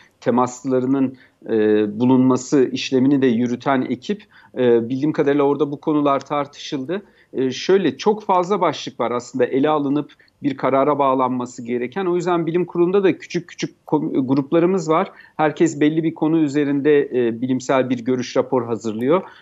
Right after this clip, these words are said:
ve ondan sonra, e, büyük toplantıda tartışılıyor. Bu şekilde ilerliyoruz. E,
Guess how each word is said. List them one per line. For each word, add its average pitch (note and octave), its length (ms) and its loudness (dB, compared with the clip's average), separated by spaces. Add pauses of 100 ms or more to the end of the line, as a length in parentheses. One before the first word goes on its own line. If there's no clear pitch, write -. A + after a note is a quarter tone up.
(140)
ve D3+ 260 2
ondan D#3 360 2
sonra, C3 380 -2
e, A2 320 -6
büyük C3+ 240 -4
toplantıda A#2 640 -2
tartışılıyor. C#3+ 600 -2
Bu E3 60 -6
şekilde C3 340 -2
ilerliyoruz. A#2+ 720 0 (480)
E, C3+ 520 4